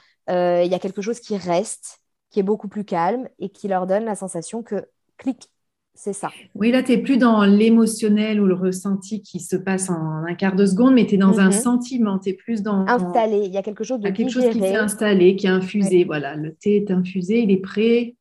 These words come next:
Speaker 2: on peut y
Speaker 1: Voilà.
Speaker 2: aller, on peut
Speaker 1: Exactement.
Speaker 2: Ok, d'accord.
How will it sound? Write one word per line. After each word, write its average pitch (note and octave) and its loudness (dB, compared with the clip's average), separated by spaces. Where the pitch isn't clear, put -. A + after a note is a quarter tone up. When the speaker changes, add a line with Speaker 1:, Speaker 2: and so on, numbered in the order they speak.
Speaker 2:
on G3 -4
peut G3 -4
y G3 2
Speaker 1:
Voilà. - -
Speaker 2:
aller, E3 -2
on D#3 -10
peut F#3 -8
Speaker 1:
Exactement. G3+ -6
Speaker 2:
Ok, B3 -4
d'accord. G3 -2